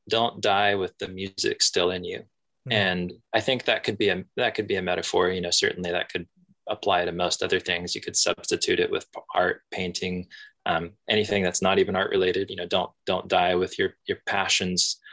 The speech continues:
Speaker 1: still in you, that voice unexpressed. And I think for me, um, I don't, I don't wanna die feeling like I didn't be, be a good, uh, that I wasn't a good steward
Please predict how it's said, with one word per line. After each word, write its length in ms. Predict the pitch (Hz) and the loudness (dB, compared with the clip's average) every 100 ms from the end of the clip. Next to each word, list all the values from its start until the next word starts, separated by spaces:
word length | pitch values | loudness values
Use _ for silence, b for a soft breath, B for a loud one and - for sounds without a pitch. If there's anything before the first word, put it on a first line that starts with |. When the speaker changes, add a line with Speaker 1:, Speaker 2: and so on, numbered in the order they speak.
| B B | B B
Speaker 1:
still 280 | - - 98 | -4 0 2
in 160 | 98 98 | 2 -2
you, 160 | 95 | -2
that 220 | 92 92 - | 0 0 2
voice 260 | 95 87 | 2 4
unexpressed. 880 | 101 95 95 - - 95 95 - - - | 2 0 0 -2 2 0 2 -2 -4 -6
And 460 | 104 98 90 90 - | -4 -2 -2 -4 -4
I 100 | 98 | -6
think 260 | 95 98 - | -4 -6 -6
for 140 | - | -8
me, 360 | 92 92 92 90 _ _ _ _ _ | -4 -4 -4 -8 _ _ _ _ _
um, 440 | 101 90 87 87 101 - _ | -2 0 0 -4 -12 -20 _
I 40 | 104 | -2
don't, 280 | 98 92 - _ | 2 0 -2 _
I 60 | 104 | 0
don't 160 | 92 | 2
wanna 200 | 95 92 | 2 0
die 500 | 87 90 90 90 90 - _ _ _ - - | 2 4 4 2 -2 -8 _ _ _ -20 -4
feeling 260 | 104 92 | -4 -2
like 200 | 90 90 | -4 0
I 80 | 90 | 0
didn't 320 | 101 92 90 - _ _ _ _ _ _ _ _ _ | 2 2 0 -8 _ _ _ _ _ _ _ _ _
be, 220 | 107 110 - | -6 -6 -4
be 160 | 104 98 | -2 0
a 80 | 90 | 2
good, 240 | 98 92 - | 0 0 -2
uh, 120 | 104 98 | -2 2
that 160 | 101 | 0
I 60 | - | 2
wasn't 380 | 87 101 101 92 | 2 2 0 -4
a 60 | 87 | -2
good 220 | 101 85 | -2 0
steward 640 | - - 110 98 87 85 | 0 2 2 4 4 2